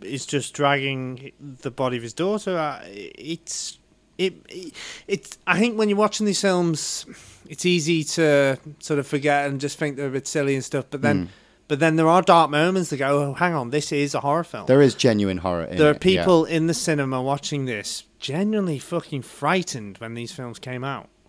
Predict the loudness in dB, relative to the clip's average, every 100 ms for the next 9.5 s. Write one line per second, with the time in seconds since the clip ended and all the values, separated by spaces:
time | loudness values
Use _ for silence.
0 | _ -14 -10 -8 -8 -8 -16 _ _ _
1 | _ _ _ _ -4 -4 -6 -8 -6 -2
2 | 2 4 4 2 0 0 0 -4 -14 -14
3 | -4 0 0 -2 -6 -8 -8 -8 -8 -8
4 | -8 -10 -10 -12 -10 -10 -8 -8 -6 -6
5 | -6 -6 -6 -10 -8 -8 -10 -10 -12 -12
6 | -14 -12 -12 -14 -8 -4 -2 -2 -2 -4
7 | -6 -12 -20 -20 -20 _ -6 -4 -4 -6
8 | -8 -8 -6 0 2 2 -2 -4 -6 -6
9 | -2 0 0 -4